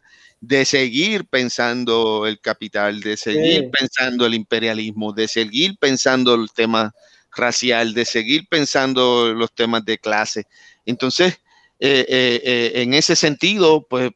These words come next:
Speaker 1: hay, hay cierta utilidad también en, en, en algunos, en estos argumentos. Es como decía Jaime, es como tú te acercas al, al, al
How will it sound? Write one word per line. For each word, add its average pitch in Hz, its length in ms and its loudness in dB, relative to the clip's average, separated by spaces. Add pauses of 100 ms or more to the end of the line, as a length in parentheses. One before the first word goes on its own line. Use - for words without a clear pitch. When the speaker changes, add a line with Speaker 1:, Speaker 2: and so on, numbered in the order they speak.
(200)
Speaker 1:
hay, 117 220 -4
hay 117 160 -2
cierta 156 380 0
utilidad 135 420 0
también 139 600 0
en, 123 260 -4
en, 117 320 -4
en 113 220 -8
algunos, 123 500 -2
en 123 180 -2
estos 160 260 2
argumentos. 123 520 0
Es 147 160 0
como 208 260 4
decía 180 280 4
Jaime, 202 320 -2 (240)
es 131 100 0
como 190 260 2
tú 202 300 0 (320)
te 143 140 0
acercas 175 600 -2 (360)
al, 113 340 -4
al, 113 460 -6
al 110 180 -6